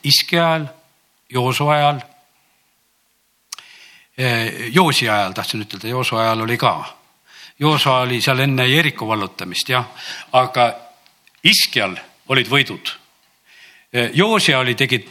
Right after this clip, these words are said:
tugevat usupuhastust, aga need olid, kõik olid nagu seotud sellega, et oli see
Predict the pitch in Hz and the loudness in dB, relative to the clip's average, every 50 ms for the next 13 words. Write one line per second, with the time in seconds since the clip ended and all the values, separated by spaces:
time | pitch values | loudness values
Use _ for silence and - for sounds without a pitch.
0 | - _ - 175 156 147 117 113 - - 160 - 135 117 127 151 135 107 92 - | -6 _ 0 2 2 0 0 -2 -2 -2 -2 -2 -2 -2 0 0 0 0 0 -2
1 | - - - - - - - 151 156 151 143 151 151 147 151 135 127 - - 226 | -4 -6 -10 -14 -14 -6 -2 0 0 2 2 0 0 0 0 -2 0 2 2 2
2 | 190 - - 160 139 131 - 135 120 123 - - 170 156 165 - 107 - - 160 | 2 2 0 0 0 0 -2 -4 -4 -2 0 0 0 0 -2 -4 -4 -2 -2 0
3 | 147 127 110 - 117 107 104 - - 113 113 107 98 - 117 107 104 | 0 0 -2 -2 -2 -4 -4 -4 -6 -4 -4 -2 -2 -2 0 0 -2